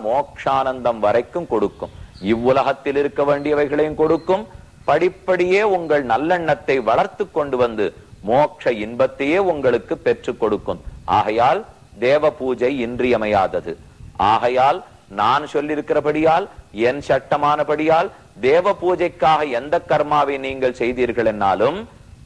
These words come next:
அது சம்சாரத்தில் அழுத்தாது. நாம் ஆரம்பிச்சது எங்கேன்னு ஞாபகத்துல வைத்துக் கொள்ள வேண்டும். கர்மான்னு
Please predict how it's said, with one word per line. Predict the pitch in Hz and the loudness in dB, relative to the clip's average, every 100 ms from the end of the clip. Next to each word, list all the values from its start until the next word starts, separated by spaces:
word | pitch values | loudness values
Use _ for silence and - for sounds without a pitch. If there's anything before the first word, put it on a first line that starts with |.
| - | -4
அது | 110 123 143 | -2 -2 -2
சம்சாரத்தில் | 117 123 135 123 113 - 127 104 | -4 -4 0 2 0 -2 -2 0
அழுத்தாது. | 110 120 - 101 - - - - - | 0 -4 -2 -2 -2 -14 -20 -20 -4
நாம் | 110 104 101 | -2 2 2
ஆரம்பிச்சது | 135 151 147 156 131 | 2 2 -2 -4 -2
எங்கேன்னு | 120 131 135 156 135 | -4 -2 0 0 0
ஞாபகத்துல | 113 123 120 135 127 | 0 0 0 0 -2
வைத்துக் | 110 120 | -2 -2
கொள்ள | 117 110 | 0 0
வேண்டும். | 98 87 - - - - | 0 -6 -10 -20 -20 -2
கர்மான்னு | 110 127 143 151 160 | 0 0 0 0 0